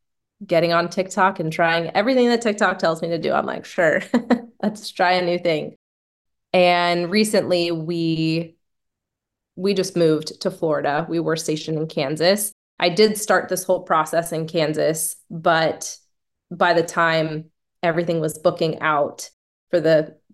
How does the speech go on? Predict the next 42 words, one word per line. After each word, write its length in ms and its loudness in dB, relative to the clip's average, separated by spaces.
for 100 -2
my 180 -2
O 100 -4
B, 340 2
for 180 -4
the 120 -4
fertility 420 2
clinic, 480 -2
we 160 -2
would, 380 -4
we're 320 0
moving 520 2
<laughs> 260 -12
to 100 2
Florida. 400 2
So 120 -2
we 60 2
had 100 4
to 60 -6
put 160 0
that 160 4
on 160 0
hold, 480 2
came 200 2
to 80 0
Florida, 440 2
and 120 -2
then 160 -4
kinda 240 -4
started 300 0
that 180 0
process. 400 -2
But 160 0
even 240 4
then, 240 4
I 100 0
mean, 400 -2
I 100 2
was 140 0
booking 320 -2
appointments 540 -2
in 360 -2